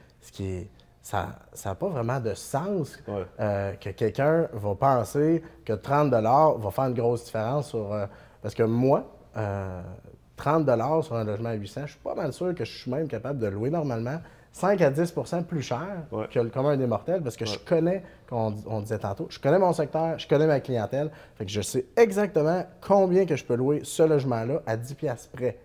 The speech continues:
Speaker 2: Ouais.
Speaker 1: Ce, ce qui est un investisseur, euh, standard, euh, à moins que le gars, évidemment, ait mille logements, mais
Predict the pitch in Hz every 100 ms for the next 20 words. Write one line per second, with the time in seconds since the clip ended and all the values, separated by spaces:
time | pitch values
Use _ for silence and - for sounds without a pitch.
0 | - 104 - - - - - - - -
1 | - - 127 127 123 - 120 120 131 127
2 | - - 135 156 147 120 107 - - 117
3 | 104 104 127 139 117 101 95 104 127 113
4 | 98 98 127 131 101 104 101 151 101 95
5 | 95 98 98 92 120 247 127